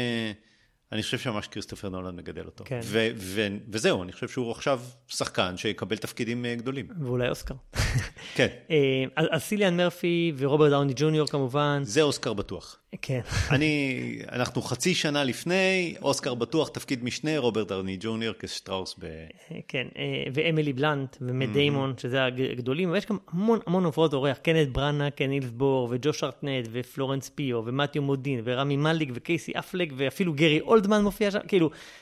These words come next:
Speaker 2: וואו, כמה, כמה תפקידים, רק נולן מסוגל להביא כאלה כוכבים,
Speaker 1: לגמרי.
Speaker 2: ולעשות להם, וגם, וגם אני חושב שליהוקים מדויקים כאלה,
Speaker 1: מהמם.
Speaker 2: כאילו, מאוד,
Speaker 1: אני
Speaker 2: אה,
Speaker 1: ממש
Speaker 2: מתאימים.
Speaker 1: מסכים.
Speaker 2: אה,
Speaker 1: לתפקידים קטנים, אתה מבין?
Speaker 2: כן,
Speaker 1: אה,
Speaker 2: כן,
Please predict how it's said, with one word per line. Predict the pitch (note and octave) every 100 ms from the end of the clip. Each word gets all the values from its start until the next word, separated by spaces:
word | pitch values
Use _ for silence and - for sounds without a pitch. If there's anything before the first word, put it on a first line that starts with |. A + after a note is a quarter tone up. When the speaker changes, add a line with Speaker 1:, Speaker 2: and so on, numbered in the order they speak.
| - D3+
Speaker 2:
וואו, | E3 A#2+ -
כמה, | F3 F3 D#3+
כמה | E3 D#3 D3+
תפקידים, | B2+ - - C#3+ E3+
רק | D3 - -
נולן | D3 D3+ D#3 D3
מסוגל | C3 C3 C#3+
להביא | C3+ C#3+
כאלה | - C3 D3 D3+
כוכבים, | C3+ - A#2 D3 D#3
Speaker 1:
לגמרי. | D3 F3+ C3 - _
Speaker 2:
ולעשות | A#2 C3 A#2 - E3+
להם, | C#3+
וגם, | C3 C#3+
וגם | C#3 C3 B2
אני | B2 B2
חושב | - B2+ F3+ F3+
שליהוקים | E3 C3+ B2 - F#3 F3+ D#3+
מדויקים | C#3 B2 B2+ - A2
כאלה, | - A#2+ G#2+
Speaker 1:
מהמם. | B2+ A#2+ A#2+
Speaker 2:
כאילו, | A#2+
מאוד, | B2 B2 C3+ D3
Speaker 1:
אני | C3+ B2 A#2+
Speaker 2:
אה, | A#2
Speaker 1:
ממש | A#2+
Speaker 2:
מתאימים. | - B2+ C#3 C3
Speaker 1:
מסכים. | - - - _ -
Speaker 2:
אה, | - B2
Speaker 1:
לתפקידים | A#2+ B2+ - B2 F3+ A3+
קטנים, | - A3+ A#3
אתה | - G#2
מבין? | D3
Speaker 2:
כן, | F3+ F#3 G#2
Speaker 1:
אה, |
Speaker 2:
כן, | F3+